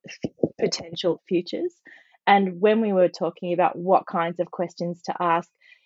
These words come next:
it was definitely the case, like, some questions that we could have asked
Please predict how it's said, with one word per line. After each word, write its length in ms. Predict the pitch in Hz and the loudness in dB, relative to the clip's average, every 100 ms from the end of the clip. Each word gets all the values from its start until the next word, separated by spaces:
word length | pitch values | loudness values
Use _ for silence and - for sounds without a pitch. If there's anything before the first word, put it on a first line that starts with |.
| - | -4
it 160 | 185 180 | 0 0
was 140 | 190 | 2
definitely 480 | 202 190 208 180 165 | 2 2 0 -4 -4
the 80 | - | -6
case, 340 | - 165 165 - | -2 -2 -2 -2
like, 220 | 151 - | -2 -2
some 260 | - 196 | 0 0
questions 500 | 196 190 - 175 180 180 | 0 -4 -4 -6 -4 2
that 200 | 160 - - | 2 2 -4
we 120 | 180 | -4
could 220 | - 254 | 0 2
have 120 | 269 185 | 4 4
asked 420 | 156 - - | 2 -2 -10